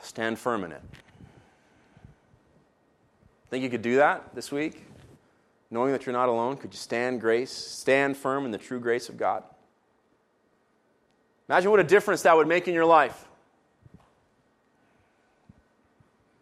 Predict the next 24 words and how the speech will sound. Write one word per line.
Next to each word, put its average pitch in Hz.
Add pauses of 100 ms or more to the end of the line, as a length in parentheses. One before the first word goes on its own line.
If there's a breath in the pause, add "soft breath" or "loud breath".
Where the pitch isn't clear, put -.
(280)
If -
you 180
could 156
know 214
and 185
believe 196
that 180
you 214
are 185
no 202
longer 202
alone 220 (760 soft breath)
because 196
of 180
what 185
Jesus 214
has 208
done 214
for 220
you, 254 (2250 loud breath)
secure -
in 196
that 196
knowledge, 214